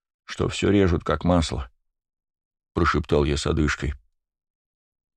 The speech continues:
"И вторым даром невидимость". Смог. Теперь точно в нору не бросит.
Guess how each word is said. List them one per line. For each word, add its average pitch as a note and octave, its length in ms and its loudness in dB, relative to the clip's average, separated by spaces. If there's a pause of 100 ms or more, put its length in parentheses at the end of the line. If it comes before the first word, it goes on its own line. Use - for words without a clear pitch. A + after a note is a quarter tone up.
(160)
"И E2+ 80 0
вторым F#2+ 480 2
даром F#2+ 320 4
невидимость". D#2 640 0 (1300)
Смог. - 560 -2 (920)
Теперь F#2+ 320 -2
точно F2+ 380 2
в - 20 4
нору E2+ 220 2
не D#2+ 120 4
бросит. D2+ 480 -4